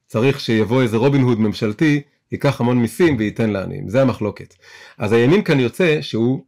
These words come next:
אה, הוא מאמין כן בחסד האנושי, בהקשר הכלכלי. אמ, נצח, פה זה נהיה הכי מובהק, כי מה שאנחנו רגילים, בעיקר בארץ שהימין והשמאל בה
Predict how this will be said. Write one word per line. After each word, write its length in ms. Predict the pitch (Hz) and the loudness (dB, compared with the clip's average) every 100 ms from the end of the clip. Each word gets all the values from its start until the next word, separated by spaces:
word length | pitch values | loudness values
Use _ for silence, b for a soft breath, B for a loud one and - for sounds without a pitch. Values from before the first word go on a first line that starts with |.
| - | -8
אה, 400 | 113 107 107 107 131 | -4 -2 0 -2 -4
הוא 280 | - 113 127 _ _ _ - | -4 -4 -4 _ _ _ -6
מאמין 460 | 127 127 120 208 208 | 0 2 4 4 4
כן 280 | 208 120 104 | 0 0 -4
בחסד 320 | - 139 127 | -6 -2 0
האנושי, 420 | 117 110 - 104 | 0 -2 -4 -6
בהקשר 520 | 95 98 113 - 123 | -4 -8 -8 -6 -4
הכלכלי. 380 | 120 107 120 110 - _ _ _ _ _ _ b b b b b b | -4 -4 -2 -4 -6 _ _ _ _ _ _ b b b b b b
אמ, 480 | 117 113 113 117 127 - _ _ _ _ _ _ - | 0 2 4 2 0 -4 _ _ _ _ _ _ -4
נצח, 640 | 127 247 254 160 165 - _ _ | 2 2 2 -2 -2 -8 _ _
פה 200 | 170 180 | 2 4
זה 100 | 123 | 4
נהיה 320 | 110 117 117 | 2 2 2
הכי 600 | 110 - - 131 110 95 - | -2 -6 -2 0 0 -4 -8
מובהק, 520 | 101 90 113 139 110 | -6 -2 0 0 0
כי 60 | 107 | -4
מה 100 | 113 | -4
שאנחנו 320 | 110 113 110 | -4 -2 -2
רגילים, 380 | 107 123 160 120 | 0 2 2 0
בעיקר 280 | 95 127 | -2 -4
בארץ 280 | 107 113 110 | -2 -2 -2
שהימין 320 | - 101 110 107 | -6 -4 -4 -4
והשמאל 320 | 98 113 107 | -4 -4 -4
בה 140 | 101 | -4